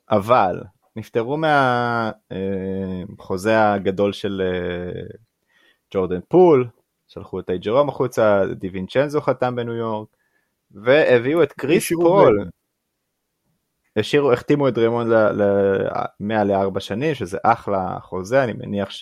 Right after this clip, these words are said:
Speaker 2: כן, זה בדיוק מה
Speaker 1: שהייתה
Speaker 2: שאמרתי קודם,
Speaker 1: הבנה
Speaker 2: כל ה-,
Speaker 1: ושיחה, שהייתה הבנה ושיחה, ו-, ו-, ודריימונד מ-, מבין,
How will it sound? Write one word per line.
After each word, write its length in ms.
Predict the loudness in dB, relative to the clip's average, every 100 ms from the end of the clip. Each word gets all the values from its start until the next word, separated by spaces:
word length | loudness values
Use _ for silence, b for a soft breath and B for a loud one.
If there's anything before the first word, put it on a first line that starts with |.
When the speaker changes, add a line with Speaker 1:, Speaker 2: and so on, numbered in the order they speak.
| -4 -2 -2
Speaker 2:
כן, 140 | -4 -4
זה 80 |
בדיוק 260 | -6 -6 -6
מה 100 | 0
Speaker 1:
שהייתה 180 | 0 2
Speaker 2:
שאמרתי 240 | 2 4
קודם, 100 | 2
Speaker 1:
הבנה 400 | 2 0 4 2
Speaker 2:
כל 60 | 2
ה-, 20 |
Speaker 1:
ושיחה, 720 | -2 -2 -4 2 4 4 2 -2 -8 _ _ _
שהייתה 360 | -4 -2 4 4
הבנה 280 | 4 0 -2
ושיחה, 580 | -2 -8 -2 2 4 2 0
ו-, 180 | -2 -2 -2
ו-, 160 | -2 -2 -6
ודריימונד 460 | -4 -4 -4 -4
מ-, 280 | -6 -8 -10
מבין, 340 | -6 -6 -6